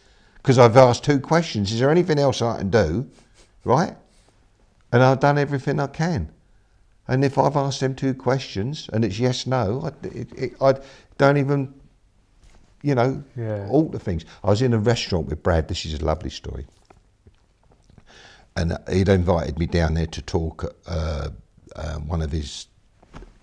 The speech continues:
Speaker 1: Brad camps. And he took me out for a curry the night before.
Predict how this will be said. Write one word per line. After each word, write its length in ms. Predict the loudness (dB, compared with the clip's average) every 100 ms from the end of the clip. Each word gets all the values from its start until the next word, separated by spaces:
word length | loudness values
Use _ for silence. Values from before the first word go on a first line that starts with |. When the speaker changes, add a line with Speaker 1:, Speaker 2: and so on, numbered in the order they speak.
| -4
Speaker 1:
Brad 280 | 2 2 0
camps. 480 | -8 -10 -12 -14 -16 _ _ _ _ _ -20 _ _ _ _
And 120 | -6 -4
he 60 |
took 200 | 0 0
me 120 | 0
out 200 | 0 -2
for 120 | -4 -6
a 40 |
curry 360 | 0 0 0 -4
the 140 | -6
night 260 | -8 -10 -12
before. 540 | -16 -12 -14 -14 -16